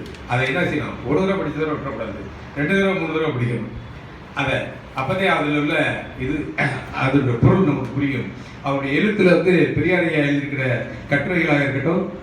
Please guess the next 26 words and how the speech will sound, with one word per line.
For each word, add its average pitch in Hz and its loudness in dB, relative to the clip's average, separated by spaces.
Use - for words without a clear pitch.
அறிக்கைகளாக 151 4
இருக்கட்டும், 131 0
விளக்கங்களாக 151 4
இருக்கட்டும், 127 -2
அதை 123 2
ஒரு 151 4
முறை 185 4
படித்தால் 147 2
மட்டும் 143 0
போதாது. 120 -2
ஒரு 127 4
இலக்கியத்தை 180 4
படிப்பது 131 2
போல, 123 4
ஒரு 127 2
கவிதையை 185 6
படிப்பது 139 2
போல, 135 2
ஒரு 160 8
முறைக்கு 190 4
மறுமுறை 156 2
அதை 143 4
மீண்டும் 170 2
மீண்டும் 165 0
படிக்க 147 4
வேண்டும். 127 0